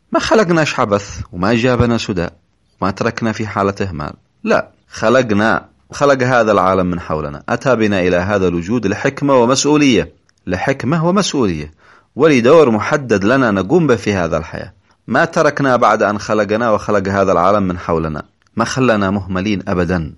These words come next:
توجيهات الله وتعليماته في كل مراحل تاريخ البشرية عبر أنبياء وكتبه، من أول ما نزل الله أبونا آدم سلام الله عليه، نزلت معها التوجيهات التي تربي الناس. شوفوا الإسلام ما هوش، ما ولش بولادة رسول الله محمد،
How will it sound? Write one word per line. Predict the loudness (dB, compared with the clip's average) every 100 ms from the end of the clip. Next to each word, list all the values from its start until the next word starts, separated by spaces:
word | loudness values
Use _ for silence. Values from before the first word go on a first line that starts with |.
| _ _ 0
توجيهات | 2 2 2 0 -2 -2
الله | -2 0
وتعليماته | -2 0 0 0 0 -4 -6 -6
في | -6
كل | -4 0 2 4 4
مراحل | 2 2 0 -4
تاريخ | -2 -2 -2 -2
البشرية | 0 0 -2 -4 -2
عبر | 0 0
أنبياء | 2 2 4 4
وكتبه، | 2 -2 -6 -8 -10 -16 _
من | -2
أول | 2 4 4
ما | 4 2
نزل | 0 2 2
الله | 2 2 0
أبونا | 0 0 0 0
آدم | -2 -4
سلام | -6 -4 -2 -2
الله | -2 -2
عليه، | -2 -2 -2 -6 -8
نزلت | 0 0 2 0 0
معها | -2 0 0
التوجيهات | 0 0 2 2 0 0 0
التي | -2 -2 -4
تربي | -4 -4 -2 -2
الناس. | -2 -4 -4
شوفوا | -2 2 2
الإسلام | 2 0 2 2 2
ما | 0
هوش، | 0 -2 -2
ما | 0 2
ولش | 2 0
بولادة | 2 2 4 2 -2
رسول | -2 0
الله | 0 0
محمد، | -2 -6 -10 -12